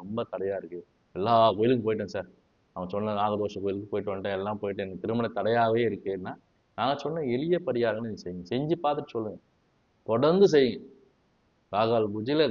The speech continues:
வேப்ப எண்ணெயில ராகு, "கரு உளுந்து வைத்து வேப்ப எண்ணெயில் விளக்கு ஏற்றுங்கள்." கேதுவுக்கு, "கொள்ளு வைத்து நல்ல எண்ணெயில விளக்கு ஏற்றுங்க." இது மட்டும் செய்யுங்க. ராகு இருபத்தி ஒரு முறை, பத்தொன்பது முறை. அது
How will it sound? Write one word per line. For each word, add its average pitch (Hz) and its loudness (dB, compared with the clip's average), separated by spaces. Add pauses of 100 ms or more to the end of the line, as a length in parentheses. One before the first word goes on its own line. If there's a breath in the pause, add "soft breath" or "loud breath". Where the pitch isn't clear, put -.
வேப்ப 113 0 (100)
எண்ணெயில 107 -4
ராகு, 110 2 (1500)
"கரு 117 4
உளுந்து 135 4
வைத்து 127 2 (100)
வேப்ப 120 4
எண்ணெயில் 123 0
விளக்கு 107 -2
ஏற்றுங்கள்." 95 0 (1000)
கேதுவுக்கு, 123 4 (500)
"கொள்ளு 156 4
வைத்து 127 4 (560)
நல்ல 127 2 (120)
எண்ணெயில 123 -2
விளக்கு 104 -4
ஏற்றுங்க." 90 -10
இது 101 -4
மட்டும் 123 -6
செய்யுங்க. 101 -4 (680)
ராகு 127 8
இருபத்தி 143 4
ஒரு 120 4
முறை, 127 2 (1700)
பத்தொன்பது 123 2
முறை. 101 -4 (1700)
அது 123 2